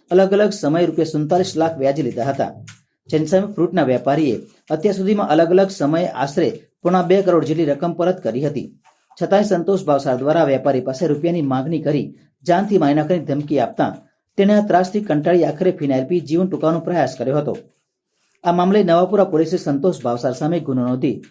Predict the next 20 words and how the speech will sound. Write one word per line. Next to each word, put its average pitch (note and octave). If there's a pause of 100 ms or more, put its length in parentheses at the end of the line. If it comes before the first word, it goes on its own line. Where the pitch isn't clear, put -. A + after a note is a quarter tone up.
તેની F#3+
પૂછતાછ C3
કરતા C3+ (400)
તેને F#3+
પોલીસમાં G3
નિવેદનમાં F#3
જણાવ્યું C3
હતું D3+ (420)
કે -
આ -
રૂપિયા F#3+
તેને G3+
કલ્પેશ F#3
ઉર્ફે D#3+
કાછિયા C3+
પાસેથી C3+
લઈ D#3
વેપારીને D3
આપ્યા C3
હતા B2+